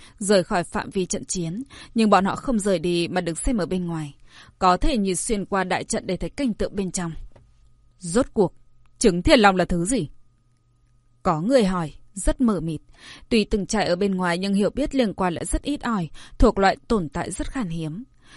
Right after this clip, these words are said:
Người ngoài đâu biết được trứng thiên long là gì. Ai cũng có vẻ rất mờ mịt, cũng rất cấp bách muốn biết.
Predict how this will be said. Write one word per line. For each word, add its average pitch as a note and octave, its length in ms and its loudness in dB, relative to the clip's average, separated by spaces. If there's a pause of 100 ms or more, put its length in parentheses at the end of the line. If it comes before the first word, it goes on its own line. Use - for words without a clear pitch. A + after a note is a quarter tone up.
(140)
Người G#3 240 4
ngoài F3 220 0
đâu F#3+ 140 2
biết C#4+ 140 0
được B3 240 0
trứng F3+ 180 -4
thiên C4+ 160 6
long A3 160 0
là E3+ 160 -4
gì. D#3 260 -8 (400)
Ai F#3 160 2
cũng - 160 -8
có F3 180 0
vẻ B3+ 180 2
rất - 220 -4
mờ A#3+ 200 2
mịt, E3 220 -4 (320)
cũng G3+ 240 2
rất - 240 0
cấp D#4+ 140 -4
bách C#4 260 -4
muốn E3 220 -2
biết. A#3 180 -4